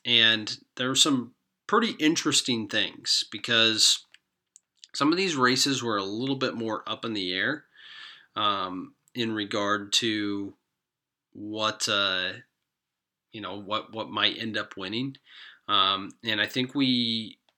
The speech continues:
we got some things that were solidified. Um, first of all, Nomadland ended up winning Best Picture, and, uh, I think that that just,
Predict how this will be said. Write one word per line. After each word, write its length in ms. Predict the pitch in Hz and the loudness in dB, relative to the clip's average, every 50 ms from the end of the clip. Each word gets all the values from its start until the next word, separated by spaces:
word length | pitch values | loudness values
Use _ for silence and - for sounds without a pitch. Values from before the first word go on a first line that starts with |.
| _ _ _ _ _ - 113 | _ _ _ _ _ -20 -14
we 160 | 113 117 117 | -12 -8 -2
got 260 | 113 123 120 120 117 | 2 4 4 4 2
some 180 | - - 117 104 | 0 -2 -2 -2
things 360 | - 117 110 107 107 101 - | 0 0 0 0 -2 -6 -6
that 100 | 110 87 | -8 -8
were 120 | 85 101 | -6 -2
solidified. 800 | 92 - - 104 98 92 85 - - - 95 - - - - - - - - - - - _ - | -2 -2 -2 -4 -6 -10 -10 -10 -12 -14 -12 -12 -12 -12 -14 -16 -18 -18 -20 -20 -20 -12 _ -2
Um, 220 | 101 101 101 104 | 0 0 0 -2
first 300 | - - 160 160 151 - | -2 0 0 0 0 -2
of 100 | 151 127 | -4 -2
all, 300 | 110 107 101 101 - _ - 123 | -2 -2 -2 -4 -6 _ -6 -4
Nomadland 680 | 120 120 127 127 135 127 127 117 113 117 113 113 107 | 0 2 4 4 4 2 2 0 0 0 0 -2 -4
ended 260 | 107 107 110 110 110 | -6 -6 -6 -4 -4
up 160 | 110 104 - - | -4 -4 -6 -8
winning 260 | 107 101 101 101 98 | -8 -6 -6 -6 -4
Best 240 | 95 98 95 - - | -4 -4 -4 -4 -4
Picture, 480 | 110 104 104 - - 104 98 95 - - - - - _ - | -4 -4 -4 -2 -2 -4 -4 -4 -8 -14 -20 -20 -18 _ -4
and, 540 | 85 90 92 92 95 92 92 90 87 - - - - | -2 -2 0 0 0 -2 -4 -6 -8 -10 -12 -10 -6
uh, 260 | 110 104 92 85 87 - | -4 -2 -2 -2 -4 -4
I 60 | 101 101 | -8 -8
think 300 | - - 113 104 - - | -6 -4 -4 -4 -4 -4
that 260 | 107 104 101 - - | -6 -6 -6 -4 -4
that 260 | 104 101 104 101 - | -2 -2 -2 -2 -4
just, 500 | - 104 101 - - - - - - | -4 -2 2 2 2 2 2 0 -4